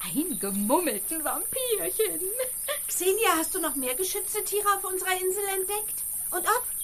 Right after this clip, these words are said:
Speaker 2: Feldhamster. Hier vorne sind welche.
Speaker 1: Oh, wie süß. Sind das etwa diese kleinen Fellknäuel hier?
Speaker 2: Ja, genau. Stehen auf der roten Liste für bedrohte Tiere.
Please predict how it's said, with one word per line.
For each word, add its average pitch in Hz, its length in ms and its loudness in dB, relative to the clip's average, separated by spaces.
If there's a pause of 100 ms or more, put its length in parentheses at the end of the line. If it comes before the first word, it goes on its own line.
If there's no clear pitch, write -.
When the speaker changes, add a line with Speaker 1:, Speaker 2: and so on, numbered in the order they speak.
(140)
Speaker 2:
Feldhamster. 359 680 0 (460)
Hier 392 120 -2
vorne 415 400 2
sind 381 220 0
welche. 339 280 0 (260)
Speaker 1:
Oh, 415 40 -2 (360)
wie 466 460 2
süß. 480 1500 -2
Sind - 120 0 (160)
das 170 260 -2
etwa - 360 -2
diese 247 240 -4 (200)
kleinen 277 320 4
Fellknäuel 302 920 2
hier? 311 460 2 (480)
Speaker 2:
Ja, 349 100 6 (120)
genau. 370 360 4 (600)
Stehen 196 320 0
auf 233 120 0
der 240 120 0
roten 359 340 2
Liste 320 260 2
für 370 140 0
bedrohte 349 400 2
Tiere. 277 320 -2